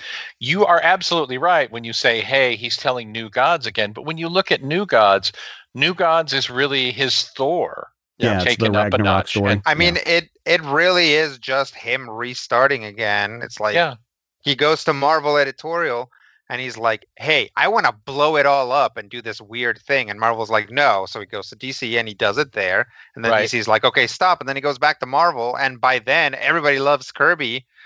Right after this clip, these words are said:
Speaker 3: So they're like, "Well, yeah, just do it again. Start that thing over. Do this comic that you've been trying to do."
Speaker 1: Yep.
Speaker 3: Um, and it's gotta be, it's gotta be weird for him to just kinda have to be like, "Okay, well,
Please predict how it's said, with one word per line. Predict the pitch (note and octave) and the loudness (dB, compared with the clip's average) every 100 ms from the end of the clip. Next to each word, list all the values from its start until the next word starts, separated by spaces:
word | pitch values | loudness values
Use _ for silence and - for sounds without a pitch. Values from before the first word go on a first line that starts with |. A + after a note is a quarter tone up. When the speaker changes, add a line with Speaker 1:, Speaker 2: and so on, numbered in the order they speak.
| - | -16
Speaker 3:
So | - | -4
they're | C3+ C3+ | 2 4
like, | B2+ A#2 A2+ | 4 2 2
"Well, | C3+ D3 C#3 | 2 2 0
yeah, | F#3 F3+ | 0 0
just | A#2+ B2+ _ | 0 -10 _
do | C#3+ C#3+ | -4 0
it | |
again. | C#3+ D#3 A2 | 2 0 0
Start | - C#3+ C#3+ | -2 0 0
that | D3+ D3 | 0 -2
thing | D#3 C#3 | -2 -2
over. | C#3 C3 | 0 0
Do | A#2+ G#2+ C#3+ | -4 -4 -4
this | D#3+ D#3 | -2 -2
comic | - E3 D#3+ | 0 0 0
that | B2 | -4
you've | C3 | -4
been | C3+ | -6
trying | A#2+ C3+ C#3 C3 | -2 2 2 0
to | A#2 | -6
do." | G#2+ D#3+ A#2 F#2+ A#2+ _ _ - | 0 2 2 -2 -8 _ _ -8
Speaker 1:
Yep. | A#2 - _ - | -4 -4 _ -4
Speaker 3:
Um, | B2+ A2+ G#2+ G#2+ | 0 2 0 -2
and | C#3 | 0
it's | D#3+ | 0
gotta | - F#3 | 2 2
be, | D3 D3 D3 C#3+ C3+ _ _ | 2 2 2 -2 -6 _ _
it's | B2+ | -4
gotta | G#3+ A#3 | 0 2
be | F3 | 0
weird | A#2 C3 D#3 D#3 | -2 0 2 2
for | - C3 | 0 -4
him | A2+ C3 D3+ G2+ F#2+ _ | 0 2 2 0 -6 _
to | A2 - _ _ _ _ | -20 -20 _ _ _ _
just | - A#2+ - | -16 -16 -8
kinda | C#3 B2+ | -4 -2
have | A#2 B2 - | 0 0 -2
to | A2+ | -10
be | A#2+ | -4
like, | A2 G#2+ | -4 -4
"Okay, | D#3 C3+ | -2 0
well, | B2 A#2+ A#2+ A2+ | 0 2 0 -2